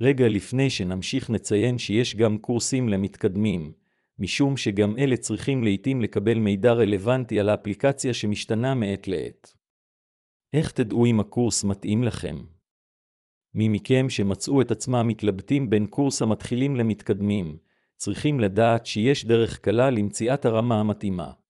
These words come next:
ההמלצה שלנו היא ליצור קשר עם נציג מטעם המכללה ולציין בפניו את הידע שיש ברשותכם ומצב הפרופיל שלכם.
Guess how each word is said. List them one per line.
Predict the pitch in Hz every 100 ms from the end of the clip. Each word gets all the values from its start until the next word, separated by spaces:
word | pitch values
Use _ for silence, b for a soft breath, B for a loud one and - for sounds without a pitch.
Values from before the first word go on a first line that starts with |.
| _ _ _ _ _ _ _ _
ההמלצה | - 98 90 78 127
שלנו | 127 92 92 92 98 95
היא | 101
ליצור | 98 143 139 127
קשר | 139 127 117
עם | 107
נציג | 101 - 147 127
מטעם | 101 127 123 113
המכללה | 101 - 95 90 110 135
ולציין | 98 - 101 107 135
בפניו | 98 - 110 143
את | 131 110
הידע | 104 123 127 127
שיש | - - 107 143 113
ברשותכם | 113 101 104 - 143 143
ומצב | 127 107 - 143 120
הפרופיל | 110 104 - 92
שלכם. | - 98 87 - 76 62